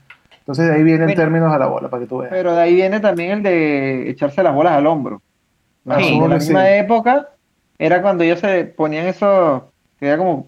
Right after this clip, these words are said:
Speaker 3: pegado a los grilletes, y se la llevaban para, como para descansar las piernas.
Speaker 1: Mm.
Speaker 3: Y eso es lo que
Speaker 2: Sí.
Speaker 3: es sinónimo de flojera en la actualidad en Venezuela, pero
Speaker 1: Claro.
Speaker 3: no tiene nada que ver ya.
Speaker 2: Mira, a mí me
Speaker 1: Como Cristian,
Speaker 2: gustaba
Speaker 1: pues ese,
Speaker 2: uno
Speaker 1: ese es
Speaker 2: que,
Speaker 1: prácticamente el lema de Cristian.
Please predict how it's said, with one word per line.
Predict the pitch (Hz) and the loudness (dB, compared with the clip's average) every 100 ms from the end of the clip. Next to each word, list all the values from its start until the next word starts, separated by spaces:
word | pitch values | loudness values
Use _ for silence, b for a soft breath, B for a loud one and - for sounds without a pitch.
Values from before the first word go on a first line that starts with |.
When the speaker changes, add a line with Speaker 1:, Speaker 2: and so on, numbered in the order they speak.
| _ | _
Speaker 3:
pegado | 139 143 | 0 2
a | |
los | 180 | 2
grilletes, | 160 139 165 208 240 220 b _ _ | 0 0 -2 -2 -4 -6 b _ _
y | 151 | -8
se | 160 | -2
la | 147 | 0
llevaban | 135 131 131 143 175 | 2 2 2 2 2
para, | 180 170 147 135 120 113 - _ | 2 4 4 4 4 2 -4 _
como | 143 139 | -6 -2
para | 139 139 | 0 0
descansar | 143 139 143 | -2 -2 0
las | 160 160 | 0 0
piernas. | 196 135 113 104 _ _ | -2 -2 -4 -14 _ _
Speaker 1:
Mm. | 147 131 127 _ _ _ _ _ _ _ _ _ | -8 -8 -10 _ _ _ _ _ _ _ _ _
Speaker 3:
Y | 156 | -2
eso | 143 160 | 0 2
es | |
lo | 190 | 2
que | 175 | 2
Speaker 2:
Sí. | 160 | 0
Speaker 3:
es | 165 | 0
sinónimo | 214 202 202 233 247 | -2 0 0 0 2
de | 220 | 0
flojera | - 160 139 180 196 226 170 135 - _ _ _ | 0 -2 0 2 4 4 4 2 -4 _ _ _
en | 135 | -6
la | 131 | -6
actualidad | - 139 131 131 | -2 -2 0 -2
en | 135 | -2
Venezuela, | 165 143 160 165 294 | -4 -8 -2 -2 -2
pero | 117 110 - _ _ - | -4 -10 -14 _ _ -14
Speaker 1:
Claro. | 139 139 127 - _ | -2 0 0 -8 _
Speaker 3:
no | 139 | -8
tiene | 143 151 | -4 -2
nada | 170 | -2
que | 170 | 0
ver | 170 175 | 0 2
ya. | 190 147 _ _ _ _ _ | 0 -2 _ _ _ _ _
Speaker 2:
Mira, | 160 165 | -4 -2
a | |
mí | 160 156 | -2 -2
me | 165 | 0
Speaker 1:
Como | 185 | 2
Cristian, | 214 190 | 2 2
Speaker 2:
gustaba | 147 160 | 2 2
Speaker 1:
pues | - | 0
ese, | 196 | 2
Speaker 2:
uno | 202 | 0
Speaker 1:
ese | 165 208 | 2 0
es | |
Speaker 2:
que, | 214 | 0
Speaker 1:
prácticamente | 180 208 180 160 175 185 160 | 0 2 2 0 0 0 2
el | 147 | 2
lema | 160 170 180 | 2 2 2
de | 156 | 0
Cristian. | 135 123 - | -2 -6 -8